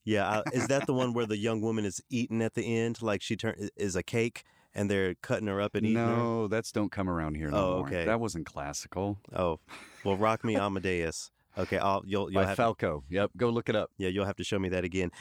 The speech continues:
Speaker 1: But anyway, yeah, uh, shout out to Dominic. I thought that was, uh,
Speaker 2: That was a great answer.
Speaker 1: so, some really, uh, poignant thoughts, uh, from him. All right, let's hear from the,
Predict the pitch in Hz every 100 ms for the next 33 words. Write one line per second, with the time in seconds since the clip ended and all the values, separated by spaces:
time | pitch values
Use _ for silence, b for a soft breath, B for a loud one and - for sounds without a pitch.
0 | B 131 135 123 110 107 104 90 104 98
1 | - 127 107 95 95 101 82 71 95 107
2 | 95 101 85 90 98 85 82 95 90 85
3 | - 82 80 78 - - 104 - 98 92
4 | 98 92 87 85 82 - 101 92 82 90
5 | 85 - - - - 87 80 78 - 87
6 | 85 80 92 95 90 101 - 104 101 92
7 | 90 85